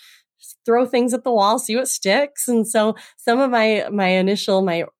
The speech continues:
original YouTubes are pretty bad, but I mean, you gotta start somewhere, <laughs> right?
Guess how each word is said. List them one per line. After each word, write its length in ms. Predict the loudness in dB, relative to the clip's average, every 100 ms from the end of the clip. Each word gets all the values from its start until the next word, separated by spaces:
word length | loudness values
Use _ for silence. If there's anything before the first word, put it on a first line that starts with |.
| -8
original 480 | -2 -2 0 -2 0
YouTubes 560 | -2 -4 -6 -6 -6
are 80 | -10
pretty 300 | -4 -2 -2
bad, 560 | -2 -4 -2 0 -2 -2
but 140 | -2
I 60 | 0
mean, 180 | 0
you 80 | 0
gotta 180 | -2 -2
start 260 | -2 -6 -4
somewhere, 380 | -6 -2 -2
<laughs> 0 |
right? 280 | 0 0 0